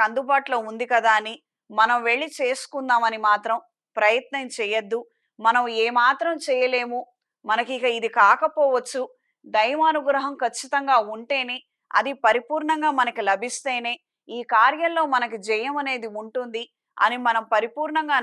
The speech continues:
నమ్మినప్పుడు మాత్రమే ఈ యొక్క పాశుపత అస్త్రాలని మనం ప్రయోగించాలి. ఈ హోమాది క్రతువులు అనేవి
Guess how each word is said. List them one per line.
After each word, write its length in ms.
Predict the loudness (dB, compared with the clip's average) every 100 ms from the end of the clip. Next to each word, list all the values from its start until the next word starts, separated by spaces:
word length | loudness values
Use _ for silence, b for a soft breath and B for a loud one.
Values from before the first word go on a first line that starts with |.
| 0
నమ్మినప్పుడు 520 | -2 -4 -4 -4 2 4
మాత్రమే 440 | 4 2 -6 -6 -10 _ _
ఈ 120 | -10 -4
యొక్క 160 | -4 0 0 4
పాశుపత 440 | 4 4 -2 -2 0
అస్త్రాలని 580 | -2 2 4 4 2 -2 -12 _ _
మనం 260 | -2 0 0 2
ప్రయోగించాలి. 840 | 2 4 0 -2 -10 0 2 2 -2 -12 _ _ -8
ఈ 40 | -4
హోమాది 420 | 0 0 2 0 -2
క్రతువులు 460 | -2 -2 -2 -4 -2
అనేవి 320 | -2 -6 -8